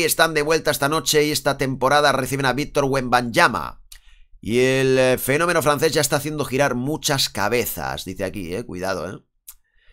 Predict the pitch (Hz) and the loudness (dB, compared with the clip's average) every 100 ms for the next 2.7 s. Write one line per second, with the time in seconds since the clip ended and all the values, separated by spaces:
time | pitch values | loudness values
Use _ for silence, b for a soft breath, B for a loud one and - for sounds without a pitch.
0 | _ _ _ 92 104 123 131 110 120 127 | _ _ _ -4 0 2 2 0 0 0
1 | 131 117 123 131 117 110 117 110 127 120 | -2 -6 -4 -4 -2 -2 -2 0 -2 -2
2 | - 98 151 147 - 80 131 | -4 -4 -2 -4 -4 -6 -6